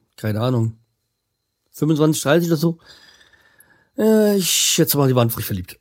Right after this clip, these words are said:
<clears throat> Und hat uns ganz komisch angeguckt und so. Also, nee.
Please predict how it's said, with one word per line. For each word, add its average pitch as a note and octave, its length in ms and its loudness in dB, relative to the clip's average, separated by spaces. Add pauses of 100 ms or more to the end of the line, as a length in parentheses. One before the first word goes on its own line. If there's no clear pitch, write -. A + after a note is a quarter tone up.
<clears throat> C3+ 680 0 (200)
Und B2 200 0
hat B2 160 -2
uns B2 220 -2
ganz A#2+ 300 -6
komisch C#3 320 0
angeguckt C3 440 -2
und G#2+ 120 0
so. A2+ 320 2 (180)
Also, F2+ 380 -6 (120)
nee. - 60 -14